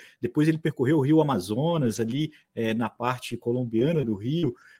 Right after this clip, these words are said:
É uma experiência que ele tava esquecendo a bicicleta e, ao mesmo tempo, ele não tava parado no sofá e, e, e esperando o corpo dele,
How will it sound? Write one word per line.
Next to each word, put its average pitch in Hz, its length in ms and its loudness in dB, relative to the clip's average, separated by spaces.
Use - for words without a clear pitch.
É 120 320 2
uma 127 100 -2
experiência 139 560 0
que 127 300 -4
ele 123 180 0
tava 170 720 6
esquecendo - 560 2
a - 40 8
bicicleta 175 640 2
e, 147 60 -2
ao 151 80 2
mesmo 160 240 4
tempo, 170 340 0
ele 190 120 4
não 202 160 4
tava 185 460 2
parado 151 720 4
no 139 200 -2
sofá 135 680 2
e, 120 140 2
e, 123 400 -2
e 139 60 -8
esperando 131 400 0
o 139 40 -2
corpo 147 300 0
dele, 139 400 4